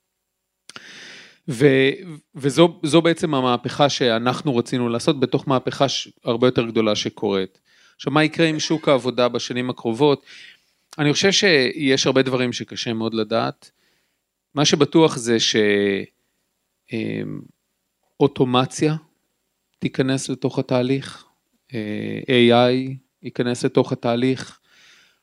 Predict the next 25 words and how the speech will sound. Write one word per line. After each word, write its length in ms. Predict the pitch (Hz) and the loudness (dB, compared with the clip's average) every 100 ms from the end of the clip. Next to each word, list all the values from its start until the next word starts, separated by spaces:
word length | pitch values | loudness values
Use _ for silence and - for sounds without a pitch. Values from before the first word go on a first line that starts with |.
| _ | _
אני 120 | 120 113 | -8 -4
חושב 200 | - 139 | 0 2
ש-, 140 | - 135 123 117 110 110 _ _ _ _ _ _ - _ _ _ _ _ _ _ _ _ - | 4 2 4 2 0 -2 _ _ _ _ _ _ -20 _ _ _ _ _ _ _ _ _ -2
אתם 120 | 131 | 2
יודעים, 260 | 127 139 | 4 4
אני, 260 | 127 131 131 | 4 2 2
אני, 200 | 139 143 143 | 4 4 2
אני 180 | 165 139 | -2 -4
חושב 180 | 127 170 | -2 -2
על 80 | 135 | -2
סבא 300 | - 127 117 | 0 0 0
שלי. 340 | - 110 107 - _ _ _ _ _ _ _ - | -4 -6 -8 -14 _ _ _ _ _ _ _ -2
אם 120 | 160 151 | 0 0
אבא 240 | 165 175 190 | 0 0 0
שלי 260 | - 151 | -2 -2
היה 140 | 131 127 | -2 0
בא 160 | 127 | 0
לסבא 440 | 127 123 - 113 113 | 0 -2 -2 -2 -4
שלי 400 | - 104 107 110 | -8 -8 -8 -6
והיה 180 | 120 117 | 0 2
אומר 300 | 131 143 135 | 4 4 4
לו, 140 | 127 123 | 2 0
"תשמע, 480 | 139 - 165 123 104 - _ _ _ _ _ _ _ _ _ - | -4 0 0 0 -4 -10 _ _ _ _ _ _ _ _ _ -10
אני 420 | 123 - 147 165 | -8 -2 2 4
אעבוד 520 | 147 123 147 151 160 | 4 4 6 6 2